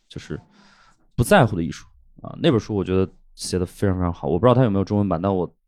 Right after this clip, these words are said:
特别喜欢。The Sut-，The Subtle，S U B T L E，对，我可能也会拼错啊。<laughs>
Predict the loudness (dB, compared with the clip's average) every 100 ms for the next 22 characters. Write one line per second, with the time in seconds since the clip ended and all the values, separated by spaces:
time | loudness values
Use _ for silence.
0 | _ -2 -2 -2 -8 -12 -10 -8 -4 -6
1 | -8 _ 0 2 2 0 0 2 2 -2
2 | -6 -16 -20 -20 -20 -20 -20 -20 -20 -20
3 | -20 -20 -20 -20 -20 -20 -20 -2 0 0
4 | -2 -10 0 4 6 4 0 -2 -2 -2
5 | -8 -14 -4 0 4 4 2 -4 -4 -2
6 | 0 0 -2 -2 -2 -4 -6 -6 -10 -10
7 | -10